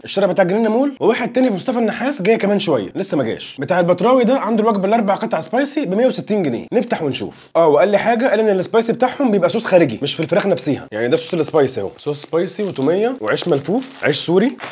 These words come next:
كول سلو حاطين فيها ذره حلوه، اول مره اشوفها في حياتي دي، والوجبه الاربع قطع. كريسبي هنا بقى شكل الاوردر غريب فيه شويه،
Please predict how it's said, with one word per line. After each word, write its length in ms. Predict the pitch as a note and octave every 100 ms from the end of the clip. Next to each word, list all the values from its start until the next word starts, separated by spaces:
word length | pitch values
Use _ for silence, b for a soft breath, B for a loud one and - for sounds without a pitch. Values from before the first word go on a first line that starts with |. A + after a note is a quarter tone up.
| -
كول 180 | - E3+
سلو 200 | E3+ E3+
حاطين 300 | C3+ C3+ F#3+
فيها 160 | F3 E3+
ذره 160 | F3
حلوه، 360 | F#3 G3 G3+ B3+
اول 160 | B2+ D3
مره 120 | D#3+
اشوفها 220 | E3 -
في 60 | D#3
حياتي 260 | C3+ E3 D3
دي، 140 | G3+ - -
والوجبه 340 | C3+ D3 D#3+ D3
الاربع 260 | D3 D3+
قطع. 280 | B2 - - _ - - -
كريسبي 320 | G3+ A#3 A3+
هنا 160 | G#3 A#3
بقى 140 | A#3+
شكل 180 | - -
الاوردر 300 | G3 A3+ G3+
غريب 220 | F3 G#3
فيه 120 | -
شويه، 380 | G3+ D3+ A#2 F2